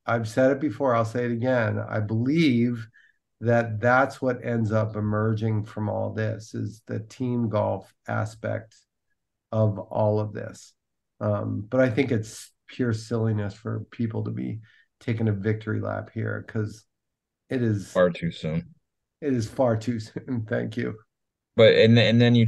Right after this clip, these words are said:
Speaker 2: you, you figure in this thing that Rory and Tiger are starting up too,
Speaker 1: Mm-hmm.
Speaker 2: which almost seems like a very similar entity, although be it prime time and simulated, it's still te-, the team aspect too.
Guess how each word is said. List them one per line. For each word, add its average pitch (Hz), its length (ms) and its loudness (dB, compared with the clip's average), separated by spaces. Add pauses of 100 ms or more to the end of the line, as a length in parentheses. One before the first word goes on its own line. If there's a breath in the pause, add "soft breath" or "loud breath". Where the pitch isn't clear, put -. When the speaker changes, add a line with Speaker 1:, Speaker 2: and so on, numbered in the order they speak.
(120)
Speaker 2:
you, 101 260 -6
you 92 280 -4
figure 101 360 4
in 101 200 6
this 90 240 -2
thing 95 240 0
that 87 120 0
Rory 95 400 2
and 92 80 2
Tiger 104 460 2
are 82 40 -2
starting 87 440 2
up 80 180 -2
too, 107 420 2 (380)
Speaker 1:
Mm-hmm. 110 420 0
Speaker 2:
which - 260 -4
almost 107 420 4
seems 90 560 0 (380)
like 87 180 0
a 90 60 2
very 95 540 4
similar 92 640 0
entity, 85 680 -2 (260)
although 90 440 4
be 92 180 -2
it 85 120 -2
prime 92 300 2
time 87 460 2
and 80 240 2 (300)
simulated, 92 720 2
it's 82 220 -4
still 104 300 0
te-, - 240 -8
the 87 120 -6
team 117 320 -2
aspect - 540 -8
too. 120 180 -2